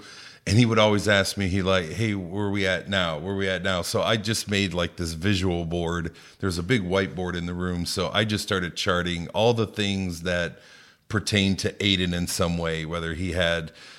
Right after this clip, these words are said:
you know, the A N C is, um, you know, if, once his, uh,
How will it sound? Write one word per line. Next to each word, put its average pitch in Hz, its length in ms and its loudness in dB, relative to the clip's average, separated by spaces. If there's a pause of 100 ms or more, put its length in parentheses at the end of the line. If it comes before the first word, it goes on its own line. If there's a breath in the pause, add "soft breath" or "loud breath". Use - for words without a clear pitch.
you 95 100 -2
know, 90 100 2
the 87 240 -6
A 101 200 -2
N 98 120 -2
C 101 540 0
is, 90 380 -2
um, 90 640 -4
you 104 80 -4
know, 90 320 -4 (120)
if, 98 300 -4
once 117 380 2
his, 104 420 0 (460 loud breath)
uh, 90 240 0